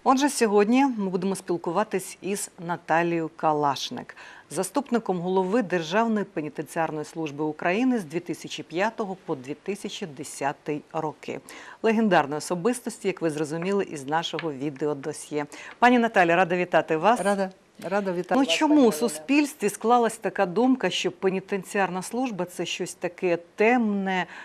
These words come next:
Speaker 1: негативне і закрите?
Speaker 2: Е, система дійсно закрита, вона дуже заскорузла, вона дуже така важка. Е,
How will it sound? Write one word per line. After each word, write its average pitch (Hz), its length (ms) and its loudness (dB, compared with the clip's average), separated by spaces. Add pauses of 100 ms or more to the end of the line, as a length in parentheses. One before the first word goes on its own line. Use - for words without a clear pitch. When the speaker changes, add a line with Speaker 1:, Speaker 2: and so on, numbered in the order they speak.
(160)
Speaker 1:
негативне 180 1300 0
і 185 160 -4
закрите? 160 560 -8 (880)
Speaker 2:
Е, 180 40 -6
система 226 440 2
дійсно 190 320 -2
закрита, 135 680 -8
вона 170 180 -4
дуже 175 260 -2
заскорузла, 139 800 -8 (180)
вона 165 200 -6
дуже 170 280 -6
така 165 280 -4
важка. 143 540 -2 (880)
Е, 156 460 -6